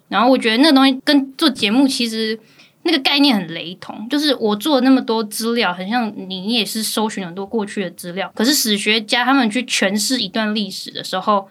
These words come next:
他那为什么他会有这些观点？他可能也是受到他这个时代的影响。那我们的节目也是，就是我觉得，呃，我们把它呈现出来，然后让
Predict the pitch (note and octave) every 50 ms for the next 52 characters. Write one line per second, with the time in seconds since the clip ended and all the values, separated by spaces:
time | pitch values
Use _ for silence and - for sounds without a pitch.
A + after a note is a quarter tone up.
0 | _ _ - D4+ D4+ D#4 E4+ F#4 F4 C4+ A#3+ G3+ G3 - G#3+ G#3 A#3+ A#3 F#3 G3
1 | G#3 G3+ G3+ - - G3 G3 G#3 G3+ - - - - C4+ C4+ C4 A#3 G3 F#3 D#3
2 | D3+ D#3+ A3+ G#3+ - A#3+ G#3+ G3+ G#3 G3 G3 G3 F3+ F3+ F3+ - A3 G3+ F#3 F3
3 | - - F3+ F#3+ F#3 F3 - - - - D#3+ - - F#3+ - - _ _ D4+ E4+
4 | D4 A#3 G#3 F#3+ F#3+ F#3+ G#3 G#3 G#3 - G#3 G3+ A3+ C#4 D4 C4+ - F3 F3+ E3
5 | D3+ - - - G#3 G3 - - A#3+ C4 B3+ C4 C4 A#3 G#3 G3+ G3+ A3 B3 C4+
6 | C4 B3 A#3 A#3 A#3 - _ - G3+ G3+ G3 F#3 F3+ F3 F3+ A2 - - - _
7 | _ _ _ _ - A#3 A3 G#3+ A3+ B3 B3 A3 - - - _ - G#3 G#3 B3+
8 | C#4+ C#4+ - - A#3 G#3 G#3+ G#3 C#4+ C#4 C4+ C4+ - A#3+ A3+ G3+ F#3+ F#3+ F#3+ F#3+
9 | G#3+ A#3 C4+ C#4 C4 C4+